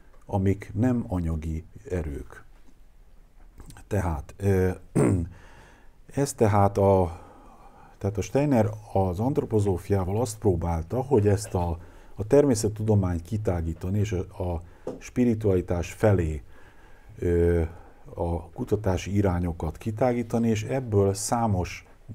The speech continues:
gyakorlatilag minden tudományterületre vonatkozóan termékenyítő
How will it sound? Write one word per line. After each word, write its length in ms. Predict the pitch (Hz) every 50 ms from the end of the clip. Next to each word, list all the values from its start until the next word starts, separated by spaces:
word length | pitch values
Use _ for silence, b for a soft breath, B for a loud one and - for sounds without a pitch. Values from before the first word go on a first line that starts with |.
| - - -
gyakorlatilag 460 | - 117 110 107 117 104 107 92 98
minden 400 | 123 151 151 139 120 110 101 101
tudományterületre 960 | 107 113 110 107 95 92 90 87 85 82 - 98 98 101 95 90 82 82 87
vonatkozóan 1080 | 85 92 101 98 95 85 - - - 82 87 85 - 87 82 82 87 92 98 104 107 107 B B B B B B B -
termékenyítő 1120 | - 104 98 92 92 90 85 82 - - 87 87 85 82 85 - - 87 85 82 82